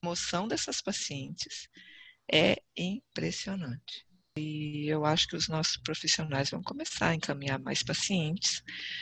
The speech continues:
né? A divulgação vai ser importante, então é porta aberta no Hospital São Francisco. E, nossa, estamos, assim, radiantes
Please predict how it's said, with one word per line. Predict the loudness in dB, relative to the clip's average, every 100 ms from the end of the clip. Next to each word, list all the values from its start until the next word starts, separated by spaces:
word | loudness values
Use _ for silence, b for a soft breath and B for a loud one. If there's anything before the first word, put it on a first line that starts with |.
| B B 2
né? | 8 10 12
A | 10
divulgação | 6 4 8 8 8 4 4 6
vai | 4
ser | 4
importante, | 0 0 -2 2 4 4 2 0
então | 2 2 4 6 4 6
é | 6
porta | 6 8 8 8 6
aberta | 8 8 8 8 6 2 2 _ _ _ -6
no | 0
Hospital | 0 0 4 4
São | 4
Francisco. | 2 -2 0 0 2 0 0 -6
E, | -8 -4 -2 0 0
nossa, | 4 6 6 2
estamos, | 0 0 2 2 2 0
assim, | -2 0 0 -2 _ b b b _ _ _ -16 2
radiantes | 8 10 10 6 4 4 2 0 -2